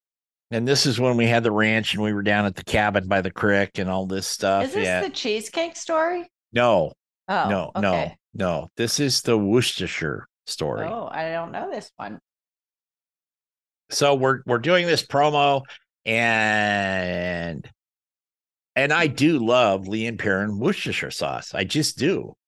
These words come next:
Speaker 1: And I'll take a pull out of the bottle once in a while. To me, it's kinda like a palate cleanse, you know, kinda, you gotta shake your head a little bit after you do that, but it's good. So I'm on,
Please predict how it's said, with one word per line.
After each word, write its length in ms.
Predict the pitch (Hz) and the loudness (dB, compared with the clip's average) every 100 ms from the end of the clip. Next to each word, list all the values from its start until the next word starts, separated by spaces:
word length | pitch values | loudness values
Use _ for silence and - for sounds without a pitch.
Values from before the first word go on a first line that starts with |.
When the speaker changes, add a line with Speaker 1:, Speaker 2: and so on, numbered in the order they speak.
| - | -4
Speaker 1:
And 120 | 208 | 0
I'll 240 | 110 107 _ | 2 0 _
take 220 | - 117 | -4 -2
a 40 | 131 | -4
pull 360 | - 139 143 143 | -4 -2 2 2
out 160 | 143 | 2
of 80 | 131 | 0
the 80 | 120 | 0
bottle 460 | 110 139 190 101 | 2 2 2 0
once 260 | 92 92 - | -2 -6 -6
in 60 | 90 | -4
a 60 | |
while. 260 | 90 85 87 | 0 0 -2
To 140 | - | -6
me, 140 | 120 127 | -6 -4
it's 120 | 110 | -4
kinda 220 | - 127 | -2 0
like 200 | 120 113 | 0 -2
a 60 | 107 | -4
palate 480 | - 151 180 139 - | -2 0 2 0 0
cleanse, 560 | - 101 82 82 - | 2 2 2 -2 -4
you 80 | 95 | -2
know, 160 | 92 98 | 0 0
kinda, 300 | 123 110 - - - | 0 -2 -4 -10 -2
you 60 | |
gotta 140 | 139 120 | 2 2
shake 320 | - 139 98 | 2 0 0
your 100 | 92 | 2
head 180 | 143 175 | 2 2
a 60 | |
little 200 | 104 92 | 2 0
bit 180 | 90 92 | -2 -2
after 260 | 90 - 90 | -2 -2 -8
you 60 | |
do 180 | 85 87 | -6 -6
that, 240 | 87 104 | -4 -6
but 100 | 92 | -8
it's 200 | 90 - - | -10 -10 -8
good. 220 | 185 - _ - - - _ _ | -8 -8 _ -18 -18 -20 _ _
So 160 | - 190 | 0 2
I'm 180 | 202 208 | 4 2
on, 220 | 180 | 0